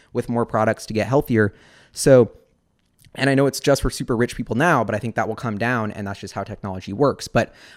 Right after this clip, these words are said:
I think for the first time, Peloton is, they say they don't have a competitor on their conference calls, which is so ironic 'cause you can Google Amazon and find ten of 'em. But I think in some ways they're right. They don't have a competitor because nobody is, has realized this sort of ecosystem,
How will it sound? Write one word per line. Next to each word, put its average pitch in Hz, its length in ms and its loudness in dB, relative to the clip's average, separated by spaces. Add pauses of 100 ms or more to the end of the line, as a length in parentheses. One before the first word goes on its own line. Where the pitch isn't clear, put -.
I 117 80 -2
think 135 160 -2
for 135 100 -8
the 117 80 -2
first - 380 -2
time, 143 360 0
Peloton 127 500 0
is, 104 200 -6 (240)
they 185 160 6
say 220 160 6
they 156 120 4
don't 151 160 6
have 135 120 -2
a 117 60 -2
competitor 104 480 -2
on 98 80 -4
their 101 100 -4
conference 147 440 -2
calls, 98 360 -2
which 117 120 -6
is 113 80 -6
so 123 120 -4
ironic 123 420 -2
'cause 107 140 -6
you 101 60 -6
can 110 100 -2
Google 104 220 0
Amazon 117 380 0
and 98 100 -6
find 98 200 -6
ten 175 160 0
of 156 120 2
'em. 110 180 -2 (320)
But 131 100 0
I 123 40 0
think 156 160 -4
in 139 80 -6
some 175 220 -2
ways 151 200 -4
they're 117 120 -2
right. 139 320 0
They 107 100 -6
don't 143 220 -2
have 147 100 -2
a 117 40 -6
competitor 104 480 -4
because 104 300 -10
nobody 117 360 -6
is, - 220 -10
has 113 280 -8
realized 110 560 -2
this 104 120 -8
sort 113 200 -6
of - 100 -8
ecosystem, 101 680 -6